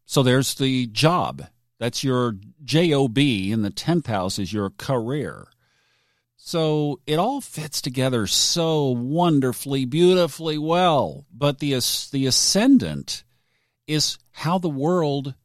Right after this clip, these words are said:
sees you. So if you didn't know me and you just observed me, you would say, "Yeah, that guy's a communicator. He's out there doing three podcasts and two radio shows now and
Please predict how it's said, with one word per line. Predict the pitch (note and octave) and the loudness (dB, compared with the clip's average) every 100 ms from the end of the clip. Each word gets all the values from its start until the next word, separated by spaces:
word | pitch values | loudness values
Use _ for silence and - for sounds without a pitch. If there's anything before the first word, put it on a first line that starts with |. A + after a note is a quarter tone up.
| _ - | _ -10
sees | - G3 F#3 D3 | -4 -2 -4 -4
you. | F#2 A1 G1+ _ _ _ _ _ _ _ _ - | -8 -10 -16 _ _ _ _ _ _ _ _ -2
So | C#3+ | -2
if | C3+ | 0
you | F#3 | 0
didn't | A3 E3+ C3 - | 2 2 2 -2
know | A#2 C3 D3+ C#3+ C3+ | 0 2 2 2 2
me | A#2+ D3 B2 F#2 | 2 2 0 0
and | A2 A#2 | -2 -2
you | G#2 A2 | -2 -4
just | G#2 A#2 - _ _ _ | -2 -4 -4 _ _ _
observed | G2+ G2 F2+ F#2+ C3 D3 B2 G#2 | -8 -6 -6 -2 -2 -2 -4 -6
me, | F#2+ G2+ | -4 -2
you | G#2 G#2+ B2 | -4 -2 -2
would | G#2 F#2 | -4 -4
say, | - C3+ | -4 -4
"Yeah, | F2+ G2+ A#2 | -4 -4 -4
that | F2 A#2 | -4 -6
guy's | A2 F#2 F#2+ | -6 -6 -6
a | G2+ | -10
communicator. | G#2 A2 C#3 C#3 D#2+ C2+ | -8 -4 -4 -6 -12 -12
He's | D#2 G#2+ G#2 | -8 -6 -2
out | A2 A2 | -4 -4
there | G#2 | -8
doing | G2+ G#2 G2 | -6 -6 -6
three | - A2 B2 | -8 -8 -8
podcasts | - G#2+ G2+ - G#2 G#2 A#2 - F#2+ | -4 -6 -6 -8 -8 -6 -8 -12 -12
and | C#2+ - | -12 -8
two | C3 B2+ | -6 -4
radio | A#2+ A#2 G#2+ G#2 | -4 -4 -6 -6
shows | - G2+ G2+ G2+ | -6 -6 -6 -6
now | F#2+ G#2 G#2+ | -6 -4 -6
and | D#2 | -8